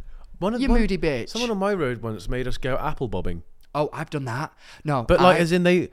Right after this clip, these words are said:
Speaker 2: like, in a
Speaker 1: people would get,
Speaker 2: bucket.
Speaker 1: yeah, but it
Speaker 2: Oh,
Speaker 1: ju-
Speaker 2: wait, wait, wait. At the trick-or-treating thing?
Speaker 1: Yeah.
Speaker 2: Oh, that's, that's weird.
Speaker 1: Weird, right?
Speaker 2: Oh, I don't
Speaker 1: Like,
Speaker 2: like
Speaker 1: you
Speaker 2: that.
Speaker 1: turn up and they just give you, like, a little washing up
Speaker 2: Oh,
Speaker 1: bowl
Speaker 2: no.
Speaker 1: full of apples and water,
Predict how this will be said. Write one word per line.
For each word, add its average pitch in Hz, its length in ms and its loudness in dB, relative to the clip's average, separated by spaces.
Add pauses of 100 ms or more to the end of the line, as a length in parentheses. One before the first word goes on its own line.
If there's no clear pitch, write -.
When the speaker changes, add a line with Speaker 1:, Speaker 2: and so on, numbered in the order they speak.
(100)
Speaker 2:
like, 175 200 -4
in 185 40 6
a - 40 4
Speaker 1:
people 170 140 2
would 170 60 -2
get, 180 120 0
Speaker 2:
bucket. 202 40 2
Speaker 1:
yeah, 202 100 6
but - 220 -4
it 147 200 -2
Speaker 2:
Oh, 226 80 4
Speaker 1:
ju- - 60 -2
Speaker 2:
wait, 196 180 4
wait, 160 180 0
wait. 160 120 -2 (100)
At 185 120 2
the 170 80 -4
trick-or-treating 180 540 -6
thing? 101 180 -8
Speaker 1:
Yeah. 156 280 4
Speaker 2:
Oh, 123 160 -2
that's, - 240 -8
that's - 280 -14
weird. 113 220 -10
Speaker 1:
Weird, 156 300 4
right? 180 200 6
Speaker 2:
Oh, 135 180 0
I 131 60 2
don't 120 160 -4
Speaker 1:
Like, 170 100 2
Speaker 2:
like 170 40 2
Speaker 1:
you 185 60 6
Speaker 2:
that. 113 100 2
Speaker 1:
turn 214 160 6
up 208 140 2
and 165 100 0
they 165 80 2
just 165 220 -4
give 180 160 2
you, 180 80 2
like, 160 100 4
a 170 40 0
little 165 340 0
washing 160 260 0
up 175 120 4
Speaker 2:
Oh, 147 60 -2
Speaker 1:
bowl 123 200 4
Speaker 2:
no. 127 440 -2
Speaker 1:
full 160 220 2
of 160 80 2
apples 165 440 2
and 165 120 0
water, 151 480 0